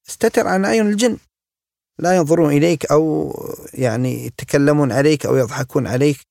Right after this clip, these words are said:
وينظرون إلى عورتك وينظرون إلى جسدك. فالحمد لله رب العالمين أن،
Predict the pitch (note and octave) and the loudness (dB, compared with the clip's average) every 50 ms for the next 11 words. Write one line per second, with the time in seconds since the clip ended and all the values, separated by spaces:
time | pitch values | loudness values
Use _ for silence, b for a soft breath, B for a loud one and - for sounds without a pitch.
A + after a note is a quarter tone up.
0 | _ _ _ _ _ _ _ _ _ _ _ _ _ _ - C3 C3+ C3+ C3 D3 | _ _ _ _ _ _ _ _ _ _ _ _ _ _ -2 0 0 2 2 2
1 | D#3+ D3 C#3 C3+ C#3 C#3 C#3 C#3 - - A#2 C3+ C3+ D3 D#3 D3 - - D3+ - | 2 2 2 2 2 2 2 2 0 -2 0 0 2 2 2 0 -2 -6 -10 -10
2 | - - - A#2 A2 A2 B2+ C3+ C#3+ C3 C3 C3+ C3+ C3 C3+ D#3 D#3 - C#3+ C#3 | -10 -14 -10 -8 -6 -2 -2 0 0 2 2 2 2 2 2 0 0 -2 -4 -6
3 | C#3 C#3+ - - - _ _ - - - - - - D#2 - - - E3 D3+ - | -6 -8 -12 -14 -20 _ _ -8 -6 -6 -6 -6 -10 -14 -14 -12 -10 -8 -6 -4
4 | F3+ F3+ E3 D#3+ D3+ D3+ D#3 D3+ D3+ D3 C3+ A#2 C3 C#3 C3+ C3+ C#3 E3+ F3+ E3+ | -2 0 0 0 2 2 2 0 0 -2 -2 -2 0 0 0 0 0 -2 -2 -2
5 | D#3 D#3 D#3 D3+ D3+ D#3 | 0 0 0 0 -2 -4